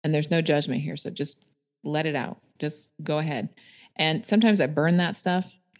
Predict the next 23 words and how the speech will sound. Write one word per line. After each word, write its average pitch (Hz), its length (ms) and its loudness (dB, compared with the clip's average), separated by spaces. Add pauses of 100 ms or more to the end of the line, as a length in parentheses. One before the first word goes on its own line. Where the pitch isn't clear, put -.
(120)
Like, 123 340 -8
I 151 60 0
don't 156 100 2
wanna 147 180 2
see 151 200 2
it 151 80 2
ever 143 300 0
again. 190 500 4 (1040)
Sometimes 175 580 0
I'll 143 240 -4
go 147 260 -2
to 143 240 -4
a, - 200 -6
a - 40 -4
trusted - 460 -8
friend 143 300 -2
and 127 100 0
I'll 147 80 -4
read 156 180 -2
it - 60 -2
out - 140 -4
loud. 147 480 0 (840)
Um, - 380 -8